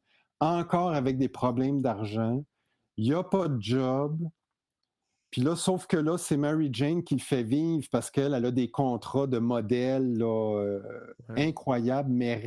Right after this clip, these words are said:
Speaker 1: rapidement, après, dans cette série-là, l'avion dans lequel Mary Jane,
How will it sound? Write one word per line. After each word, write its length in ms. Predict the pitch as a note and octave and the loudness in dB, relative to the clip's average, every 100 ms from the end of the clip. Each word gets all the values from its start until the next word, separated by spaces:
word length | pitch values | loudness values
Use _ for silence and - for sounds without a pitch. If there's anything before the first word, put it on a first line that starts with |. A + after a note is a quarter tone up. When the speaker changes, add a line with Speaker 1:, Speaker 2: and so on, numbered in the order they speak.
| D#3 | -2
Speaker 1:
rapidement, 720 | F3+ - E3 C3+ C3+ D3 C#3+ | -2 -2 0 2 0 0 -2
après, 300 | C3+ - C#3 | -4 -2 -2
dans 140 | C#3 | 0
cette 220 | A2+ A2+ - | -2 -4 -6
série-là, 600 | - B2+ A2+ G#2+ A2 B2+ D#3+ _ _ _ _ _ _ _ _ _ | -2 0 2 0 0 -2 -4 _ _ _ _ _ _ _ _ _
l'avion 580 | A#2 D3+ D#3 C#3 D#3 F3 | 0 0 0 2 2 2
dans 280 | E3 C#3+ C3+ | 2 2 2
lequel 400 | B2+ B2 D3 C#3+ | 0 0 0 2
Mary 380 | C#3+ C3 C3 A#2+ | 2 2 0 -2
Jane, 440 | - B2+ C3+ C#3+ | 0 0 2 0